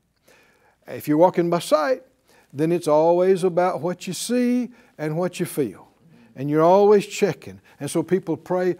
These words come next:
"Please, God, heal me. Please, God, heal me. Please, please, please. You know I need it. I've gotta have it. Please, please, please, please." And then they go, "Nope.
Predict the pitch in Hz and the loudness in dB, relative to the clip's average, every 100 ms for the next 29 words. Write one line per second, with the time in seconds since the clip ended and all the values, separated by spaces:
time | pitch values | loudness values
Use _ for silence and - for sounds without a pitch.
0 | - - 170 190 170 165 180 160 170 180 | -12 -4 0 0 0 -2 -2 -2 -4 -4
1 | 175 - 180 185 156 170 170 170 180 175 | -8 -4 -4 -4 -4 -4 -2 -4 -6 -8
2 | 170 170 180 175 - 180 180 151 - 175 | -6 -2 -2 -4 -6 -4 -4 -10 -6 -4
3 | 180 165 _ _ 139 151 170 170 165 170 | -4 -10 _ _ -4 -2 -2 -2 -2 -2
4 | 180 175 - _ - 135 131 170 170 139 | -2 -4 -6 _ -14 -12 -6 -4 -4 -4
5 | 160 165 165 - _ - 180 165 - 175 | -4 -4 -8 -14 _ -2 -2 -2 -4 -4
6 | 160 175 175 160 - 233 240 226 - - | -4 -4 -4 -4 0 2 2 -2 -8 -20
7 | _ 139 127 180 226 214 180 165 170 135 | _ -8 -2 4 6 6 2 4 2 2
8 | - - _ _ - _ _ - _ _ | -4 -20 _ _ -20 _ _ -20 _ _
9 | _ _ _ _ _ 117 156 - | _ _ _ _ _ 2 2 2